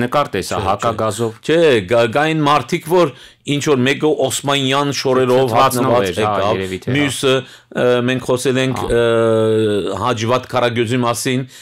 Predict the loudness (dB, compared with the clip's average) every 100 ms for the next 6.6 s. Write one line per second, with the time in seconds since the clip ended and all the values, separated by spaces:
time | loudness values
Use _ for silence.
0 | -10 -6 -6 -4 -2 0 0 0 0 0
1 | -2 -6 -20 -8 -2 0 2 2 0 -2
2 | 0 -2 -2 -4 -4 -2 2 2 4 4
3 | 4 2 2 2 2 0 -2 -2 -8 -4
4 | -2 0 0 -2 -2 -2 -2 -2 -4 -4
5 | -6 -4 -4 -6 -12 -20 -20 -6 -2 -2
6 | -2 -2 -2 0 0 0